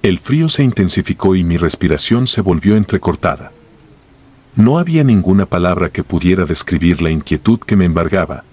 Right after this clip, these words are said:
era como si el tiempo se hubiera detenido y todo lo que existiera fuera ese instante de terror puro. Decidí acelerar en un intento desesperado de escapar,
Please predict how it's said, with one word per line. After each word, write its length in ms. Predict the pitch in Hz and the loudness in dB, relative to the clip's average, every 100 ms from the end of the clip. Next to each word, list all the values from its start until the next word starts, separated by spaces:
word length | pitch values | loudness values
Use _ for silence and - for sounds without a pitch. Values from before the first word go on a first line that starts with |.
| _ - | _ -4
era 180 | 135 151 | -2 -2
como 220 | - 135 | -2 -2
si 160 | - 98 | 0 0
el 100 | - | 0
tiempo 360 | 101 208 110 | -2 -2 -2
se 120 | - | 0
hubiera 320 | 95 76 95 92 | 0 0 0 0
detenido 540 | 85 - 80 98 90 | -4 -2 2 2 2
y 80 | 78 | -2
todo 320 | - 117 127 | -2 0 0
lo 100 | 123 | -2
que 140 | - | -2
existiera 600 | 90 - 90 - 113 107 | -4 -2 -6 0 0 0
fuera 340 | 98 - 107 101 | -2 -2 0 0
ese 260 | 101 - | 0 0
instante 500 | 90 76 - 110 117 98 | 0 0 -2 -4 -2 -2
de 120 | 95 | -2
terror 400 | - - 98 - | -2 -2 -2 -2
puro. 340 | - 73 - _ _ _ _ - _ _ _ _ - | -6 -6 -8 _ _ _ _ -20 _ _ _ _ -4
Decidí 480 | 107 110 - 113 170 | -2 0 -2 0 0
acelerar 520 | 165 139 104 90 87 | 0 0 0 0 -2
en 120 | 85 | 0
un 120 | 90 | 2
intento 480 | 101 80 101 107 107 | 2 2 0 0 0
desesperado 680 | 95 - 92 - 87 92 95 | 0 0 -2 -2 -2 0 0
de 140 | 90 | -2
escapar, 520 | 82 - 85 101 76 | -2 -4 -4 -4 -4